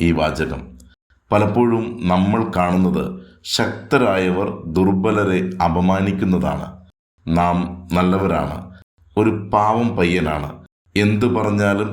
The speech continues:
ചെയ്താലും തിരിച്ചൊന്നും പ്രതികരിക്കില്ല എന്നൊക്കെ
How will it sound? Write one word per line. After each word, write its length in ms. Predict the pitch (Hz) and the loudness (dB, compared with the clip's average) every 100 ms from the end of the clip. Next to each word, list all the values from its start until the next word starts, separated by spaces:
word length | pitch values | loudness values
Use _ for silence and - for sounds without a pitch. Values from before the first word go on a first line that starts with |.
| 104 | -2
ചെയ്താലും 640 | 98 98 101 101 98 95 90 | 0 2 2 2 0 -2 -2
തിരിച്ചൊന്നും 680 | 98 101 - - 92 95 101 92 | 0 0 -2 0 2 2 0 -2
പ്രതികരിക്കില്ല 720 | 92 87 92 98 92 92 82 76 - - _ - | -2 0 2 2 0 0 0 -2 -4 -14 _ -6
എന്നൊക്കെ 520 | - 104 117 117 104 | 0 2 2 0 0